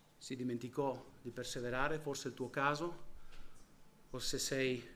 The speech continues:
prima di un grande obiettivo, forse hai appena raggiunto un grande obiettivo. Ma il principio è comunque lo stesso, l'importanza di perseverare per una vita intera. Finisco con queste parole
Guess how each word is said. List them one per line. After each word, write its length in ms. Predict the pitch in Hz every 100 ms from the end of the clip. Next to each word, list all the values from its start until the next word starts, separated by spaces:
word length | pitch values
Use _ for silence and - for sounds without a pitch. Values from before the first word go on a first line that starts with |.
| - -
prima 400 | 160 196 202 185
di 80 | 170
un 60 |
grande 300 | 170 170 175
obiettivo, 460 | 151 165 - 196 202
forse 360 | 160 160 170 175
hai 100 | 165
appena 300 | 165 196 185
raggiunto 480 | 185 180 269 269 160
un 60 |
grande 260 | 135 123 113
obiettivo. 480 | 104 110 - 101 - - - - - - - - - - - - -
Ma 120 | 127 123
il 100 | - - - - - - -
principio 800 | - 139 - 170 156 139 120 - - - -
è 140 | 123
comunque 680 | - 131 147 156 151 127 110 - - - -
lo 100 | -
stesso, 500 | 110 - 131 - - - - - - - -
l'importanza 580 | 110 110 107 131 127 117
di 120 | 107
perseverare 800 | 113 - 113 110 120 139 127 110 - - - - - - - -
per 160 | 110 110
una 140 | 117
vita 360 | 120 - 113 -
intera. 500 | 117 110 113 107 104 -
Finisco 760 | - 165 175 - 143 - - - - -
con 100 | -
queste 260 | 135 147 151
parole 680 | 139 147 165 156 135 -